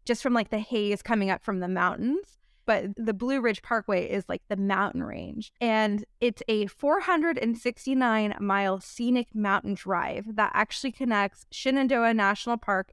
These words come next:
in Virginia and the Great Smoky Mountain National Park as well. So it's a very long drive. And we actually met someone on this trip that they were specifically hitting major cities off of the Blue Ridge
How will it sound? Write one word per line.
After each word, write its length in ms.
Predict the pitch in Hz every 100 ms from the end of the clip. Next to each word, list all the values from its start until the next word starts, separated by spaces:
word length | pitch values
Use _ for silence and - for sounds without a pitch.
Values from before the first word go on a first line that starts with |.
| -
in 220 | 247 277
Virginia 640 | 294 247 226 202 185 180 185
and 220 | 233 269 294
the 60 |
Great 260 | 269 233 -
Smoky 340 | 233 214 196
Mountain 540 | 185 175 - - 202 202
National 400 | 214 190 - 180
Park 220 | 170 180 -
as 160 | 180
well. 200 | - - -
So 100 | 226
it's 140 | 220
a 80 | 226
very 400 | 196 226 233 262
long 680 | 240 214 196 190 185 185 190
drive. 400 | 202 208 - 180 -
And 140 | 247 240
we 100 | 254
actually 440 | 311 - - 359
met 220 | 240 233
someone 360 | - 240 220 - -
on 220 | 214 247
this 220 | 214 -
trip 400 | - - 233 - _ _ _ _
that 260 | 196 220 220
they 140 | 240
were 100 | 240
specifically 840 | 233 - 226 - 233 262 - 247 202 -
hitting 420 | 233 226 233 208
major 340 | 208 208 208 202
cities 460 | - 196 190 196 _ -
off 300 | 180 202 190
of 280 | 175 170 180
the 240 | 226 208 190
Blue 340 | 170 202 214
Ridge 340 | 185 190 180